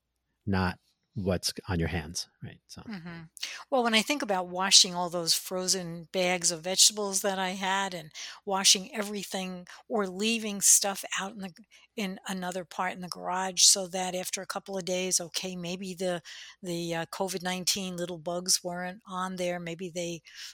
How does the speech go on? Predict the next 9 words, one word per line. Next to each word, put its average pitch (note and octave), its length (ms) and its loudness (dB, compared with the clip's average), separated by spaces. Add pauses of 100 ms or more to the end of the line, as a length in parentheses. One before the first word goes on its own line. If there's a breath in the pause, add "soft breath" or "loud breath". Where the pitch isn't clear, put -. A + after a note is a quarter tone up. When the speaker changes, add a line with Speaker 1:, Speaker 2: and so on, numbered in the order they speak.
(140)
Speaker 2:
dropped F3 420 -4
off F3+ 300 0
and F3 160 -16 (340)
whatever. F3 500 -10 (800)
I A3 120 4
was G3+ 220 4
being, A3 400 -2 (160)
I F#3+ 120 -2
think, A#3+ 380 -2